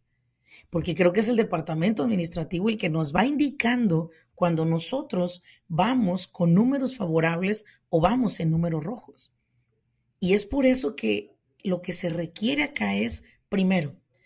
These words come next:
cambiar la mentalidad, que necesitamos nosotros una persona más en nuestro equipo para que nos represente ante los, los futuros clientes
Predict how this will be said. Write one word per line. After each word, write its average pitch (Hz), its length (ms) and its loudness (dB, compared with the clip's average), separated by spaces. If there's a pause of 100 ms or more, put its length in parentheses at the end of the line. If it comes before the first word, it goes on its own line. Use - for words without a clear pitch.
(400)
cambiar 247 380 6
la 311 120 6
mentalidad, 151 680 0 (460)
que 160 140 -8
necesitamos 185 960 0
nosotros 180 680 -4 (560)
una 311 300 0
persona 202 460 -2
más 190 260 -2
en 180 100 -4
nuestro 160 280 -6
equipo - 440 -8 (340)
para 160 260 0
que 175 100 -2
nos 160 160 2
represente 202 840 0
ante 160 240 -6
los, 156 220 -6 (320)
los 156 220 -10
futuros 262 400 0
clientes 240 540 -2